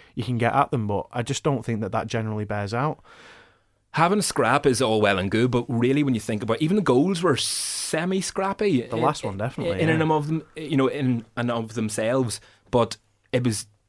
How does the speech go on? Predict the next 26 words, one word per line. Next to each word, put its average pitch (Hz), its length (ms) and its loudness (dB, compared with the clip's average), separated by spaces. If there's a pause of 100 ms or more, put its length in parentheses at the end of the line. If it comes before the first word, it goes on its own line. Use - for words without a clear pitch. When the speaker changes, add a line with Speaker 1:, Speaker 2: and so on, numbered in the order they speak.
(100)
Speaker 2:
talent 131 480 0
of 98 200 -10
beautiful 107 400 0
footballers 110 580 -2
who 101 60 -6
kind 95 180 -2
of 95 80 -4
ma-, 101 300 -4
made 110 260 -2
it. 127 140 -2
So - 100 -4
you 131 140 -4
kind 156 200 -4
of 151 60 -4
had 143 160 -4
this 143 160 -6
scrap - 400 -4
going 170 260 -2
on, 104 280 -2
and 104 180 -2
then 104 200 0
the 113 120 -4
intricacies 131 720 -2
and 101 300 -2
the, 92 260 0 (360)
the, 120 60 -4